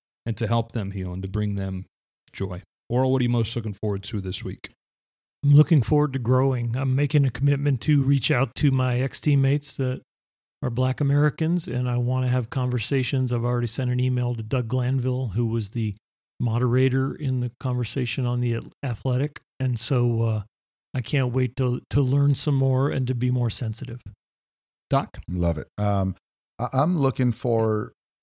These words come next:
Speaker 3: uh, forward to, uh, obviously, Oral, that, that's tough to beat, but, uh, baseball, I think that it, it, it's gonna, we're getting to a crossroads right here with,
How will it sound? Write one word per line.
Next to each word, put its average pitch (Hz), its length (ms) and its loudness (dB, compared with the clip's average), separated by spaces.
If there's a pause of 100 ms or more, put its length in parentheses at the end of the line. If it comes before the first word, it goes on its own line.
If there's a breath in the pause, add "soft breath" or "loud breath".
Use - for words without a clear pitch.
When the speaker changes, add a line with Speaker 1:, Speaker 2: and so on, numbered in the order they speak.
Speaker 3:
uh, 98 160 0
forward 110 520 0
to, 98 460 -2 (240)
uh, 80 280 -10 (100)
obviously, 92 600 -2 (320)
Oral, 90 320 0
that, 90 160 -2
that's 85 240 -6
tough - 200 0
to 82 80 -2
beat, 78 260 -2 (180)
but, 90 160 2 (340)
uh, 90 160 0
baseball, 90 560 4
I 90 80 0
think 95 260 0
that 90 200 0
it, 92 200 -4
it, - 180 -4
it's 95 180 -6
gonna, 90 200 -2
we're 90 120 -2 (180)
getting 104 260 2
to 104 140 -2
a 87 60 0
crossroads 90 640 0
right 90 180 -2
here 87 300 -4
with, 80 220 -6